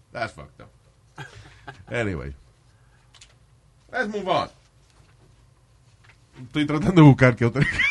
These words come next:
<laughs> otra vaina hay aquí para hablar. <laughs> Oh, by the way, uh, I'm sorry, but I have to mention this. ¿Qué diablo le pasa al gobernador de la Florida?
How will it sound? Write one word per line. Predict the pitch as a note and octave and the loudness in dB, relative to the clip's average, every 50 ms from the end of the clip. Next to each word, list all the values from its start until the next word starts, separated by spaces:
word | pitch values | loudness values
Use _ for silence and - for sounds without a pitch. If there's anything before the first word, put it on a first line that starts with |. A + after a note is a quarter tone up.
| C6+ - | -4 -6
<laughs> | - F#5 F5+ - - - - | -8 -10 -10 -12 -14 -12 -12
otra | G#3 - - - F3+ | -12 -8 -2 0 2
vaina | E3 E3+ E3+ D3+ D3+ | 4 6 4 4 4
hay | C#3+ C#3 | 0 0
aquí | C3+ B2 - B2+ B2 | -2 -4 -6 -8 -8
para | G#2 A#2 A2 | -8 -6 -6
hablar. | G#2 G#2+ A2 G#2+ G2 - - - - - - - - - - | -6 -6 -6 -8 -8 -12 -16 -20 -18 -16 -16 -16 -16 -16 -8
<laughs> | - D#3+ C#3 - - C#4+ - - - - F#3+ D3+ C#3+ - - F3+ D3 - F3+ D3 - - - - - - - | -8 -6 -6 -4 -4 -6 -6 -6 -6 -6 -4 -4 -6 -6 -8 -10 -10 -10 -12 -14 -14 -18 -20 -20 -12 -2 2
Oh, | F3+ B3+ C4+ G#3+ - - F3 E3 | 4 6 6 4 2 -2 -8 -4
by | B2+ D3+ F3+ F#3 | 0 0 2 2
the | F#3 | 2
way, | G3 G3 D#3+ B2+ - - - - - - - _ _ _ _ - - | 2 2 2 0 -4 -10 -18 -20 -20 -20 -20 _ _ _ _ -6 0
uh, | D3 D3 D3 C#3+ C#3 B2+ A#2+ A#2 A2+ G2+ - | 2 4 4 4 4 4 2 0 0 -2 0
I'm | - C3+ G3 C#3 | 0 0 2 4
sorry, | E3+ D#3+ C#3 C3 A#2 | 4 4 4 4 2
but | F#2+ A#2 A2+ | 0 0 2
I | A2+ A#2+ B2 | 2 2 0
have | B2+ A#2+ | 0 -2
to | - B2 A2 | -4 -2 0
mention | A2 A2 G#2+ G2+ - F2 D#2 | 0 0 0 -2 -4 -6 -6
this. | D2 G#1 - - - - _ _ _ _ _ _ _ _ _ _ - _ _ _ _ _ _ _ _ _ _ _ _ _ _ | -6 -8 -12 -16 -20 -20 _ _ _ _ _ _ _ _ _ _ -20 _ _ _ _ _ _ _ _ _ _ _ _ _ _
¿Qué | - D3 E3 G3 A#3+ B3 B3 | 2 4 6 8 8 8 6
diablo | G3+ D3+ D3+ D#3 F#3 A3+ B3 B3+ A3 G#3 G3 | 4 4 4 4 6 6 6 6 6 6 6
le | E3+ D3+ C3+ | 6 6 6
pasa | - D#3+ F#3+ A#3 F#3+ F#3 | 6 4 4 4 4 2
al | F3 E3 | 2 4
gobernador | C#3+ C3+ C#3 C3+ B2+ A#2+ A2+ A#2 D3+ G#3+ | 6 6 6 6 4 4 4 4 4 4
de | G#3 F#3+ | 4 2
la | E3 C3+ | 0 0
Florida? | G#2 F#2+ F#2+ E2 D#2+ F3 C4 G#3 B2+ - - | 2 2 2 2 2 2 2 0 0 -2 -4